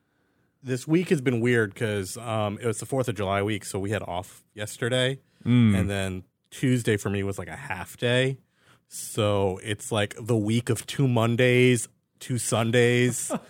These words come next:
Speaker 2: <laughs>
Speaker 1: and, like, everyone's just thrown off. So on, like,
Speaker 2: <laughs>
Speaker 1: Tuesday at, like, one o'clock, it started pouring rain for, like, ten minutes, and my boss is like, "It's okay.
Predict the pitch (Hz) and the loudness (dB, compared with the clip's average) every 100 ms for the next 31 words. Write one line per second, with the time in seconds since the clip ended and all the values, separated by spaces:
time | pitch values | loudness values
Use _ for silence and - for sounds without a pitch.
0 | - 208 _ - 110 107 107 107 104 - | -10 -10 _ -6 -4 -2 0 0 0 -4
1 | - 123 120 120 120 120 113 - 123 117 | -8 -4 0 2 2 0 -4 -4 -4 -2
2 | 110 107 120 143 - _ - - - 135 | 0 0 2 0 -2 _ -20 -10 4 8
3 | 247 - - 202 135 135 127 123 127 117 | 10 8 8 4 6 8 8 8 6 6
4 | 123 123 - 120 110 104 - 113 - 117 | 4 2 2 2 2 0 0 0 -2 -4
5 | 113 104 107 110 110 101 - 117 104 104 | -2 -2 -2 -2 -2 -4 -2 -4 -2 -2
6 | 123 123 - - _ 113 110 110 107 - | -2 -4 -18 -20 _ -4 -2 2 0 0
7 | 110 110 - 117 117 117 120 139 | -2 -2 -6 -4 -4 0 2 2